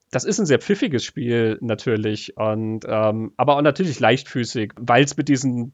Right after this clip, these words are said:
Bildern arbeitet und weil's so ein bisschen in ein Abenteuer reinführt. Und gleichzeitig ist es aber nicht so lose drangehängt, dass es einfach irgendwas vor dem richtigen Abenteuer ist, sondern es setzt ja eben die Beziehung zum Vater letzten Endes auf, ne? Es endet damit, dass Indy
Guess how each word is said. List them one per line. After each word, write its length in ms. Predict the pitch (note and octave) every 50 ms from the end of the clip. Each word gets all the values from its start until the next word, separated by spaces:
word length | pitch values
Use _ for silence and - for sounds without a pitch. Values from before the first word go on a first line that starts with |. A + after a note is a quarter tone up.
| _ _ _
Bildern 420 | C3+ B2+ D#3 E3 F#3+ E3+ E3 E3+
arbeitet 800 | - C#3 C#3+ D3+ D#3+ F3+ E3+ E3 D#3+ E3 - F#3 F3 E3+ E3 -
und 220 | - C3+ B2+ B2
weil's 200 | A#2+ A#2 B2 -
so 80 | - C3+
ein 100 | A#2 B2
bisschen 240 | C#3 - - C3 A#2
in 120 | A2+ G#2
ein 40 | G2+
Abenteuer 540 | - A2 A#2 C#3+ E3 D3 - E3+ E3 E3 D#3
reinführt. 600 | D3 C3+ C#3 D3+ F3 - - F#3+ F#3+ G3+ G3+ - _ _ - - - - _ -
Und 100 | A#2 -
gleichzeitig 680 | A2+ A2 C3 F#3 G3 - - C3 D3 D3 E3+ D#3+ F3
ist 100 | D3 C#3
es 140 | D3+ D3+ D3+
aber 160 | C#3 C#3+ C#3
nicht 180 | C#3 C3 -
so 200 | - - B2+ D3+ E3
lose 400 | D#3+ C#3+ C3+ D3 D#3+ D3+ E3+ D#3
drangehängt, 720 | D3 C3+ A#2 A#2+ C#3+ D#3+ E3+ D3 C#3 C#3+ D#3 F3+ F3+ - _
dass 120 | - A#2 A#2
es 80 | A#2+
einfach 200 | C3+ A#2+ - C#3
irgendwas 380 | - C3+ C#3+ D#3 D3+ C#3+ A#2+ -
vor 180 | - - C3+ C#3
dem 100 | C3 A#2+
richtigen 340 | C#3+ E3+ - - G3 C#3+
Abenteuer 520 | B2 G2 A2 B2 A#2+ - B2 A2 G#2+ G#2+ G2+
ist, 180 | C#3 D#3 -
sondern 460 | - C3 C#3 G3+ F#3+ C3 A#2+ C3+ F3+ - - - - -
es 120 | - C#3+ -
setzt 280 | - D3 D3 - -
ja 100 | - D3
eben 140 | C3+ C3+ C3+
die 80 | C3 C3+
Beziehung 400 | C3+ B2+ - - C#3 C#3 C3+ C3
zum 120 | - C#3+
Vater 360 | - - A#2+ B2+ B2 - B2
letzten 300 | G#2+ G#2 G2 - - A2
Endes 300 | F#2+ F#2 G2 G2 G2+ -
auf, 360 | - G#2+ - G2+ F#2+ - - -
ne? 160 | G#2+ C3+ C#3 - - - -
Es 120 | - A#2+
endet 360 | - C3 C#3 D#3 D3 C#3+ D3
damit, 420 | - A#2+ A#2+ B2+ D#3 C#3+ C#3+ C#3 C3+
dass 100 | B2+ -
Indy 540 | - C3 C3+ D3+ D3 C#3+ C#3 C#3 C#3 C#3